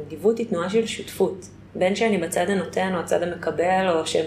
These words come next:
כבר מתערבבים לגמרי וזה לא כזה פשוט להגיד <laughs> מה פה נתינה, מה קבלה זה ביחד.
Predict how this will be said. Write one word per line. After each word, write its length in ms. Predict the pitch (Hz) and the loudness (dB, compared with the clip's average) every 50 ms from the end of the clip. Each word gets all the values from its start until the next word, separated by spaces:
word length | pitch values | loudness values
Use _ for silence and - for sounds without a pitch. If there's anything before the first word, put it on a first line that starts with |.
| 160 - | -2 -4
כבר 140 | - 165 | -4 -4
מתערבבים 540 | 160 160 - 165 151 151 151 147 165 180 185 | -4 -2 -2 -2 -2 -2 -2 -4 -2 -2 -2
לגמרי 420 | 180 165 156 156 160 170 165 165 160 | -2 -2 -2 -4 -2 -2 -2 -4 -4
וזה 240 | 147 147 143 147 147 143 143 - - - - - - - - - - - - - - - - - - - - - - - - - - - - - - - - - - - - - - - 160 | -4 -4 -6 -6 -6 -8 -12 -14 -20 -20 -20 -20 -20 -20 -20 -20 -20 -20 -20 -20 -20 -20 -20 -20 -20 -20 -20 -20 -20 -20 -20 -20 -20 -20 -20 -20 -20 -20 -20 -20 -20 -20 -20 -20 -18 -10 -4
לא 140 | 165 165 165 | -2 -2 0
כזה 240 | - - 185 170 170 | 0 0 -2 -2 -4
פשוט 240 | - - 190 180 185 | -2 0 0 2 2
להגיד 440 | 175 165 156 160 175 180 160 165 - | 2 0 0 0 0 0 0 0 -6
<laughs> 800 | - - 196 190 - 196 - - - - - - - - - - | -2 -2 -2 -2 -2 -6 -8 -10 -14 -16 -16 -16 -16 -14 -4 -2
מה 180 | 185 175 170 170 | 0 0 0 2
פה 100 | 180 175 | 2 2
נתינה, 380 | 175 175 175 165 170 165 165 | 2 2 2 2 2 2 0
מה 60 | 165 170 | -2 0
קבלה 380 | - 170 156 156 160 165 160 | 0 2 2 2 2 0 0
זה 100 | 156 160 | -2 0
ביחד. 400 | 151 156 151 156 156 - - 156 | 2 2 0 0 -2 -4 -6 -6